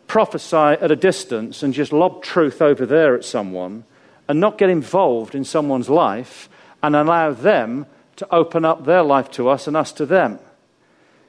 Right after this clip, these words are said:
He's not here this morning, but Gideon Towers came out with a real cracker.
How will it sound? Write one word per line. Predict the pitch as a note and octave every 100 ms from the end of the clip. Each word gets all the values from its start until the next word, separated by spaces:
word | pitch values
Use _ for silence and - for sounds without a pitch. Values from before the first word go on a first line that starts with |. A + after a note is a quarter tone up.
| _ _ _ _ _
He's | C3
not | F#3 B2+
here | G3
this | D#3+ B2+ -
morning, | A#2+ A2+ C3
but | C3
Gideon | F3+ G3 D3+
Towers | - E3+ B2 G2+
came | - D3 D3
out | C#3
with | B2+
a | C3
real | C3 F#3+
cracker. | F3 - F#3 - G#2